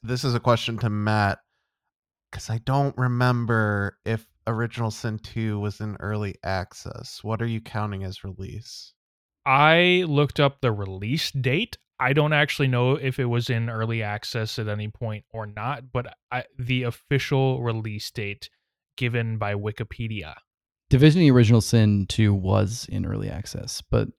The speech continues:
Speaker 2: I don't believe the official release date on
Speaker 1: That's,
Speaker 2: Wikipedia
Speaker 1: that's
Speaker 2: would
Speaker 1: what's
Speaker 2: be early
Speaker 1: skewing
Speaker 2: access.
Speaker 1: my
Speaker 3: Yeah. Pretty sure, again, yeah, pretty sure it came out in twenty seventeen, but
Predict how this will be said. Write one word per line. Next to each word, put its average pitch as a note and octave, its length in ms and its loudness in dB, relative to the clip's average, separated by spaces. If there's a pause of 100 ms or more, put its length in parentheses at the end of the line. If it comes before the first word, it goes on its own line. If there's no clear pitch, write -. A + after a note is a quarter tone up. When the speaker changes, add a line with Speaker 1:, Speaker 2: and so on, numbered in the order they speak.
(140)
Speaker 2:
I C#3 80 2
don't D3+ 360 2
believe F#3+ 340 4
the F3 120 2
official D#3+ 360 0
release C#3 280 0
date D3 300 0
on C#3 160 4
Speaker 1:
That's, B2 160 0
Speaker 2:
Wikipedia C3+ 300 0
Speaker 1:
that's A#2+ 100 4
Speaker 2:
would A#2 100 4
Speaker 1:
what's A2 100 0
Speaker 2:
be A2 120 0
early G2+ 180 -4
Speaker 1:
skewing G#2+ 140 -8 (300)
Speaker 2:
access. G#2+ 40 -14
Speaker 1:
my G2 380 -12
Speaker 3:
Yeah. - 220 -2 (500)
Pretty E3+ 280 6
sure, C#3 500 4
again, G2 300 -2 (100)
yeah, - 100 -8 (120)
pretty A2+ 160 0
sure G#2+ 140 2
it G#2 40 0
came G#2+ 120 2
out F#2+ 60 0
in F2+ 60 -2
twenty G#2 180 -6
seventeen, - 440 -6
but F#2+ 180 -6